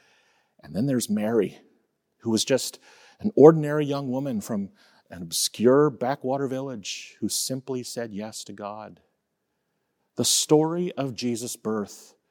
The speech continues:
is not about the arrival of some great earthly emperor of divine birthright who would rule the world with might and power.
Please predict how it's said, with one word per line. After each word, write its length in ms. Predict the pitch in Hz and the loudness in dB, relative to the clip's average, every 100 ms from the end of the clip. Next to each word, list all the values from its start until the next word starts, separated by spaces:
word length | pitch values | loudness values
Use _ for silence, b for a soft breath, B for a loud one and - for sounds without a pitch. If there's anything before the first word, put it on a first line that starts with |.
| _ _ _ - | _ _ _ 0
is 200 | 120 104 | 2 2
not 440 | 107 131 170 185 | 2 4 2 0
about 400 | 156 131 147 139 | -6 0 0 0
the 120 | - 127 | 2 0
arrival 520 | 113 117 120 117 - | 2 0 0 -2 -2
of 140 | 98 | -4
some 340 | - 120 120 101 | -4 -4 -4 -4
great 320 | 95 107 - - | 2 2 2 4
earthly 400 | 123 135 135 135 | 4 4 -4 -2
emperor 640 | 113 120 113 120 127 120 117 B B | -2 -4 -4 -2 0 -2 -8 B B
of 160 | - 95 | -6 2
divine 380 | 110 104 117 135 | 2 4 2 2
birthright 960 | 98 123 117 - 123 120 117 - - B B B | 0 -2 -2 -4 0 0 -2 -6 -12 B B B
who 100 | 139 | 6
would 240 | 104 90 98 | 6 4 6
rule 260 | 143 151 | 6 6
the 80 | 139 | 4
world 300 | 113 127 123 | 4 0 0
with 180 | 117 - | -2 -2
might 220 | 110 120 | -2 -2
and 160 | 110 - | -8 -8
power. 440 | 98 85 78 - | -6 -6 -8 -14